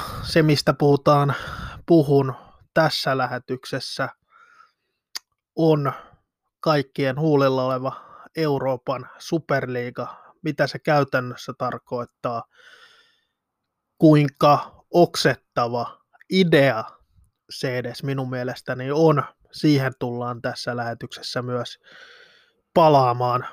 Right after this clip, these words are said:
varmasti moneen kertaan. Sen kielenkäyttö voi olla aika kovaakin, koska, no, täysin oksettava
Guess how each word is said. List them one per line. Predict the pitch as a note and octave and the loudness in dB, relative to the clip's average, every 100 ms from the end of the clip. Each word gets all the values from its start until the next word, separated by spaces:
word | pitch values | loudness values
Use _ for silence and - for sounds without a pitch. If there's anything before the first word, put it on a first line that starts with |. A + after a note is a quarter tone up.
| _ | _
varmasti | D3 C#3 C3+ - C3+ | 0 0 -2 -8 -6
moneen | D3 D#3 C#3 - | -2 0 0 0
kertaan. | C3+ B2+ - B2+ | -4 -4 -4 -4
Sen | - B2+ - | -4 -8 0
kielenkäyttö | E3 C#3+ B2+ C3+ B2 - B2 | 2 4 2 -4 -6 -6 -4
voi | B2+ | -2
olla | B2+ B2+ B2 - _ _ - | 0 -2 -4 -10 _ _ -4
aika | C#3+ - B2+ | -2 -2 -6
kovaakin, | - C3+ C3 B2 - C3+ C3+ - _ _ _ _ _ _ | -2 0 0 -2 -4 -8 -8 -14 _ _ _ _ _ _
koska, | C3+ C3+ - - C#3 C3 - - - - - - | -6 -6 -6 -6 -4 -4 -6 -10 -12 -12 -12 -10
no, | C#3+ C#3+ C#3+ B2+ - - - _ _ _ _ _ _ _ _ _ _ _ _ _ _ _ - | -2 2 2 0 -10 -20 -20 _ _ _ _ _ _ _ _ _ _ _ _ _ _ _ 2
täysin | E3 D#3 C#3+ C3 - C#3+ C3+ B2 _ _ _ _ | 6 6 4 2 -6 -6 -8 -10 _ _ _ _
oksettava | F3 E3 - - C3+ _ - A#2 A#2 - _ | -2 -2 -2 -6 -6 _ -10 -8 -10 -14 _